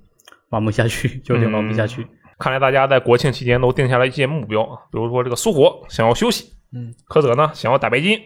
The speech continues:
Speaker 1: 对，但是失败了。
Speaker 2: 啊，我们大家都失败了，你知道。
Speaker 3: 那你成功了，你
Speaker 2: 我也成-，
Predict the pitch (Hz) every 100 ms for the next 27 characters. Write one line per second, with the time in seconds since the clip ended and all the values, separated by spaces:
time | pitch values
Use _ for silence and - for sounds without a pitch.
0 | - _ _ 127 117 - 123 123 123 123
1 | 123 - 123 147 127 107 - 110 123 135
2 | 139 143 180 202 208 156 - - _ -
3 | - 123 180 156 - - _ 165 143 131
4 | 147 160 202 208 143 127 214 175 147